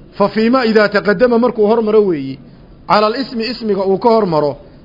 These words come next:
adaatun erey baa ka hormaraya, khaasatun khaas u ah bilficli ficilka. Ka adawaati shardi, sida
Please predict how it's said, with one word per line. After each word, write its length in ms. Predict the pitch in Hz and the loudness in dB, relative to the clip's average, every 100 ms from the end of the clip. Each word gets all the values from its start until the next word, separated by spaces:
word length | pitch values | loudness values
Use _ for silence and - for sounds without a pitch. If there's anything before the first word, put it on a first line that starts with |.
| - 196 | -6 -2
adaatun 520 | 196 240 262 226 214 | 0 2 0 -4 0
erey 240 | 247 240 226 | 2 4 2
baa 160 | 214 | 0
ka 100 | 208 | 2
hormaraya, 640 | 226 226 214 180 151 147 131 - - - - | 0 2 0 0 -2 -6 -10 -18 -20 -20 -4
khaasatun 600 | 196 233 269 220 208 185 | 0 0 0 -4 -4 -4
khaas 380 | 214 247 202 - | 0 0 0 0
u 60 | 240 208 | 0 0
ah 60 | 151 - - - | -2 -6 -20 -8
bilficli 540 | 151 202 160 240 202 175 | -2 -2 -2 -6 -6 -6
ficilka. 420 | 196 147 139 110 - - - - - | -8 -8 -10 -12 -18 -20 -20 -20 -10
Ka 180 | - 226 | -2 0
adawaati 500 | 214 214 254 233 196 | 2 4 2 2 -2
shardi, 440 | 170 226 220 165 110 - - - | -2 -2 -2 -4 -12 -16 -20 -16
sida 220 | - 240 | -6 2